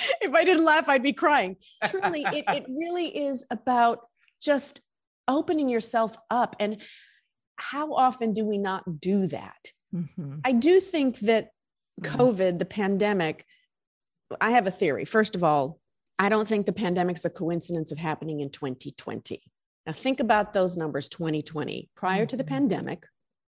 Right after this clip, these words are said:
Speaker 1: twenty twenty. "Oh, I've got perfect eye vision. I'm going to the eye doctor. I'm looking at that big E on the wall. And
Speaker 2: Mm-hmm.
Speaker 1: okay, what's the l-, smallest line I can read showing that I have twenty twenty vision?"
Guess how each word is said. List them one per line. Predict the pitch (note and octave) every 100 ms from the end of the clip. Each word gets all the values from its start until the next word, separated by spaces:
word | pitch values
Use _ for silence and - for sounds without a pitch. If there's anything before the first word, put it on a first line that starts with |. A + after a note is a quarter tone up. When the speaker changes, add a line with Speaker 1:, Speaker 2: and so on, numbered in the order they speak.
| _ _
Speaker 1:
twenty | - A3 G#3+
twenty. | G#3 F3 C#3+
"Oh, | C#4+
I've | A#3+
got | A#3 G#3
perfect | B3+ B3 A3
eye | G3+
vision. | F#3 E3+ D#3
I'm | D#3
going | C4 E4+ F4
to | E4+
the | C#4+
eye | C4+ B3+
doctor. | A#3+ A#3+ A#3+ A3+
I'm | G3 E3+
looking | G3 E4+ G#4 G4
at | F4+ D4
that | C4 A3+
big | C#4 A#3
E | F#3+ C4+ C4
on | A#3 A#3
the | A3
wall. | G#3+ D#3 E3 C#3 A#2+ C3+ - - -
And | - C4+
Speaker 2:
Mm-hmm. | C4
Speaker 1:
okay, | C4+ A#3 F#3+
what's | A3 A#3+ -
the | C#4
l-, | B3+
smallest | G3+ C4+ C#4+ D4 C4+ -
line | B3 A#3+
I | A#3 A3+
can | C#4
read | G3+ F#3+ F#3+
showing | - G#3 G3 F#3
that | F3
I |
have | F3 F3
twenty | - F3 F3
twenty | E3 D#3+
vision?" | D3+ D3 C3 -